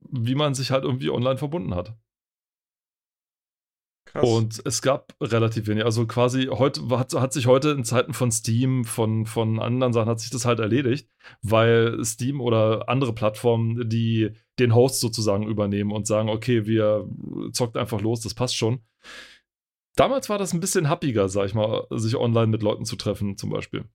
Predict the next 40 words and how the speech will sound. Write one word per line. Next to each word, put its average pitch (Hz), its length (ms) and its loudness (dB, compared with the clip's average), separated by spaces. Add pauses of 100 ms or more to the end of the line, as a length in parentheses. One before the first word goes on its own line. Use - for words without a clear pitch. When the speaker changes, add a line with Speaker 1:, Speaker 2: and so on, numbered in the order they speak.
(840)
Speaker 1:
Aber 120 240 4
wenn's 147 180 2
dann 143 160 4
mal 127 160 4
Speaker 2:
Hm. 120 100 6
Speaker 1:
geklappt 107 280 4
hat, 113 120 2
dann 113 120 2
war 120 100 4
das 127 140 -4
natürlich 127 320 0
ein - 20 2
Speaker 2:
Dann - 140 2
war's 123 140 4
Speaker 1:
besonderes 123 180 2
Speaker 2:
natürlich 104 100 2
geil, 104 140 2
Speaker 1:
Erlebnis, - 160 0
Speaker 2:
ja. - 20 0
Speaker 1:
weil 110 80 2
wenn 117 100 2
du 123 60 2
so, 117 220 0 (360)
war 117 120 4
es - 80 0
natürlich 131 240 0
besonders, 123 400 0
wenn 117 80 2
du 117 80 2
gedacht 120 240 2
hast, 117 180 0
"Hey, 143 140 0
geil, 123 220 2
ich - 80 -6
spiel 127 180 -4
grad 131 180 -2
gegen 123 160 0
jemanden 120 340 0
aus 110 140 -2
Ungarn." 98 540 -2